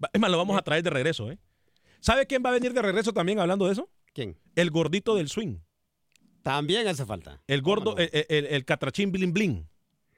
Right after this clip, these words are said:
Speaker 2: También.
Speaker 1: Catrachín bling bling, el gordo del swing. Eh, Freddy Gradil, saludos desde El Salvador a todos, el staff de Acción Centroamérica. Gracias por siempre mantenernos informados. Vida y salud. Muy bien por el Pájaro Cruz, porque le dijo R a la España que no,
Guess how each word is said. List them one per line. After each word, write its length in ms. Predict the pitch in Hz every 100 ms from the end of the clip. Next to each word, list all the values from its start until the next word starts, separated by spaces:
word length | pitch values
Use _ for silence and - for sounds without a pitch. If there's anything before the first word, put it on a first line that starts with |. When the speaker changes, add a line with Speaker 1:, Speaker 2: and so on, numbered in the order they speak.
| _
Speaker 2:
También. 460 | - 76 85 104 90
Speaker 1:
Catrachín 460 | 165 165 147 202 214
bling 140 | 208
bling, 200 | 190 214
el 80 | 180
gordo 280 | 175 202 196
del 120 | 160
swing. 320 | 135 190 110 87 _ - _ _ -
Eh, 160 | 123
Freddy 220 | 123 175 190
Gradil, 320 | 165 165 208
saludos 320 | 160 185 196
desde 640 | 175 156 147 170 170 165
El 80 | 151
Salvador 280 | 135 143 175
a 60 | 180
todos, 240 | 190 180
el 120 | 151
staff 220 | 139 180
de 60 | 165
Acción 180 | - 165
Centroamérica. 640 | 170 160 147 170 196 233
Gracias 340 | 156 170 180 156
por 160 | 156
siempre 280 | 165 175 156
mantenernos 500 | 180 143 143 156 139
informados. 580 | 139 127 131 156 190 202
Vida 160 | 170
y 40 | 139
salud. 500 | 131 131 165 208 262 - - -
Muy 160 | 123 151
bien 220 | 165 170
por 120 | 175
el 100 | 143
Pájaro 260 | 160 143 143
Cruz, 400 | 226 220 - - _ _
porque 220 | - 110
le 80 | 117
dijo 180 | 151 156
R 100 | 151
a 40 |
la 60 | 147
España 280 | - 151 170
que 120 | 123
no, 280 | 135 196